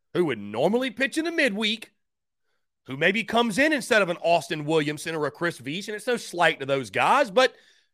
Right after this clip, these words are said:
maybe Eli Jones comes into that spot, doesn't give up the runs,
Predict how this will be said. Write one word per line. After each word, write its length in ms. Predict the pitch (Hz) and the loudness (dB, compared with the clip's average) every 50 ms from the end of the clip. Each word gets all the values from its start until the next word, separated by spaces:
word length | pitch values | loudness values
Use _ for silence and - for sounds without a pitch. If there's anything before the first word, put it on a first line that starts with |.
| _ _ - | _ _ -16
maybe 360 | - - - 127 135 - 156 | -12 -10 -8 -8 -6 -4 -2
Eli 260 | 175 180 190 202 208 | 0 2 4 4 4
Jones 440 | 180 156 240 294 330 349 339 269 - | 4 4 4 4 4 4 2 0 0
comes 240 | - 233 214 202 180 | 0 0 0 2 0
into 160 | 202 196 185 | 0 2 2
that 180 | 185 185 175 - | 2 2 2 -2
spot, 400 | - - 196 190 196 190 - 143 | -2 0 2 2 4 2 2 0
doesn't 280 | 170 185 165 185 165 | 0 0 0 -2 -2
give 100 | 175 190 | 0 0
up 120 | 190 - - | 0 0 -2
the 80 | 160 | -2
runs, 680 | 143 185 247 277 285 262 226 214 202 202 196 - - | 0 2 4 6 6 6 4 4 2 -2 -6 -10 -12